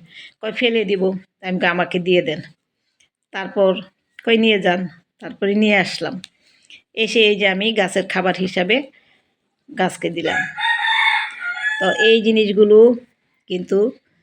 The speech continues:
যে ফেলনা জিনিস, এগুলো দিয়ে কিন্তু আমি আমার গাছের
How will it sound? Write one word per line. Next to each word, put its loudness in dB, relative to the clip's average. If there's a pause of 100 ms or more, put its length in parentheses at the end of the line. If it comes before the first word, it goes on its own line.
(220)
যে -4 (200)
ফেলনা 2
জিনিস, -2 (220)
এগুলো 0
দিয়ে 2
কিন্তু -6
আমি -2
আমার -2
গাছের -8